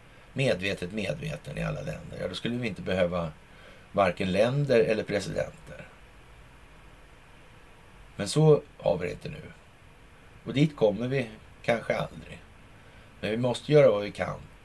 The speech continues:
för att ta oss dit hela tiden, antingen vi når dit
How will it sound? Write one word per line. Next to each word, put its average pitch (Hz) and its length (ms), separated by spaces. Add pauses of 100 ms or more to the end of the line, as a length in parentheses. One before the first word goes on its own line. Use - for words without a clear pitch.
för 101 120
att - 120
ta 107 100
oss 131 260
dit - 240 (340)
hela 107 260
tiden, 127 360
antingen 104 380
vi 101 100
når 127 240
dit 92 300